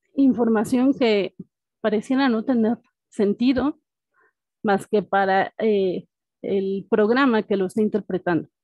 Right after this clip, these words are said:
ni siquiera para la persona que lo está leyendo. Entonces, eh, uno de, de los, de los servicios de mensajería que, que mejor encriptación tenía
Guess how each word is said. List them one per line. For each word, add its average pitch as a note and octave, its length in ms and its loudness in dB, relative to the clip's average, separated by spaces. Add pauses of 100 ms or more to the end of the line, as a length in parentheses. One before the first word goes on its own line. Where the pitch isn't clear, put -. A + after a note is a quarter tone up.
(140)
ni B3+ 160 2
siquiera D#4+ 420 0
para A#3 180 0
la G3+ 80 0
persona B3+ 440 -4
que G3 100 -10
lo F#3 80 -4
está - 180 -6
leyendo. F3 420 -2 (880)
Entonces, A3 600 -2 (680)
eh, A3 400 4 (1200)
uno C#4+ 320 4
de, A3 300 2
de G#3 420 4
los, - 680 -4 (100)
de A3 220 2
los G#3+ 440 2
servicios A#3 520 -2
de A3 100 2
mensajería G#3+ 680 -2
que, - 340 -6
que G#3 80 -2
mejor A#3 340 0
encriptación A3 680 -4
tenía C4+ 500 2